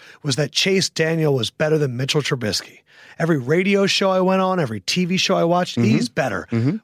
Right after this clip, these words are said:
Speaker 1: Well, if he's better than Trubisky,
Speaker 2: Yeah.
Speaker 1: then that team is royally screwed.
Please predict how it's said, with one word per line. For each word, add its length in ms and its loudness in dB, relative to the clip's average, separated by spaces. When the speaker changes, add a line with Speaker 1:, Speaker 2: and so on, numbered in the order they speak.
Speaker 1:
Well, 220 -4
if 80 -10
he's 600 0
better 340 -2
than 180 2
Trubisky, 720 0
Speaker 2:
Yeah. 120 -8
Speaker 1:
then 260 -2
that 280 -2
team 260 -2
is 160 -4
royally 840 2
screwed. 460 -8